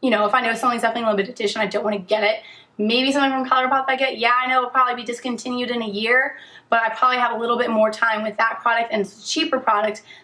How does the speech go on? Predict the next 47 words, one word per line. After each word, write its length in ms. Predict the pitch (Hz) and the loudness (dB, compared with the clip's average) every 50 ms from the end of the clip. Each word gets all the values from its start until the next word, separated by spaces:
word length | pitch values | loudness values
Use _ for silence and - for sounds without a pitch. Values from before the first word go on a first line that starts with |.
| _ - | _ 0
than 120 | 226 226 | 2 2
I 80 | 226 220 | 2 2
would 260 | 214 214 220 220 202 | 2 2 2 2 0
with 100 | 220 214 | -2 -2
the 60 | - | 0
Anastasia 640 | - 208 208 208 - 220 214 202 208 - 208 220 214 | 0 0 -2 0 0 0 0 0 -2 -6 -6 -4 -4
Glow 220 | 202 - 214 214 208 | -2 0 0 0 0
Kits. 480 | 208 - 214 214 214 - - - - _ - - - - - - | 2 2 2 2 2 -2 -8 -18 -20 _ -20 -20 -18 -18 -2 0
Um, 420 | - 233 226 226 214 214 208 214 - | 2 4 4 4 4 2 0 -2 -2
and 140 | 247 247 254 | 0 2 2
then 180 | 247 247 247 - | 2 0 2 2
also, 600 | - 277 285 311 330 - - 302 262 254 254 - - | 2 4 4 2 0 0 0 2 4 4 4 2 0
the 60 | 240 | -2
Glow 140 | 262 277 - | -4 -4 -4
Kits 220 | - 359 359 - | -4 -6 -8 -4
are 40 | 349 | 0
gonna 240 | 339 320 294 262 247 | 2 2 4 4 2
last 320 | 247 247 247 - - - _ _ - | 2 0 0 -4 -8 -16 _ _ -2
freaking 320 | 262 262 254 277 262 254 | -2 -2 0 -2 -6 -4
forever. 380 | - 233 226 226 220 220 220 214 | -2 2 2 4 4 4 2 2
Like, 140 | 214 214 226 | 2 0 0
a 60 | 226 | 0
ColourPop 280 | 269 277 285 285 294 | 0 0 2 2 2
Glow 160 | 277 262 262 262 | 2 2 0 0
Lipstick, 480 | 233 214 226 233 233 - 269 254 254 233 | 0 -2 -4 -4 -2 0 -2 0 0 0
I'm 100 | 226 226 | 0 2
like, 160 | 226 226 269 | 2 2 2
"Okay, 360 | 277 269 247 226 208 208 - - - - - | 2 2 2 2 2 0 -4 -10 -18 -4 -4
I 80 | 220 220 | -2 2
probably 220 | - 294 277 269 | 2 2 2 2
can 240 | 269 262 240 220 208 | 0 -4 -4 -4 -4
use 120 | 233 208 | -4 -2
it 100 | 220 202 | 2 2
up 140 | 214 208 208 | 2 2 2
in 60 | - | -2
a 40 | 202 | -4
short 200 | - 214 208 214 | -2 -2 -2 -2
period 160 | 214 214 208 | -2 -2 0
of 80 | 208 - | -2 -2
time." 80 | - - - - - - _ _ - | -4 -10 -20 -20 -20 -20 _ _ 2
Those 180 | 247 277 381 - | 2 2 2 2
palettes 280 | - 330 294 294 285 | 0 0 2 2 0
are 40 | 302 | 2
gonna 140 | 277 262 247 | 2 4 4
last 260 | 247 240 247 - - | 4 2 2 0 -4
me 120 | 254 226 | -8 -10
forever. 520 | 196 - - 165 - 240 240 226 214 - | -6 -6 -4 0 0 2 2 0 -2 -4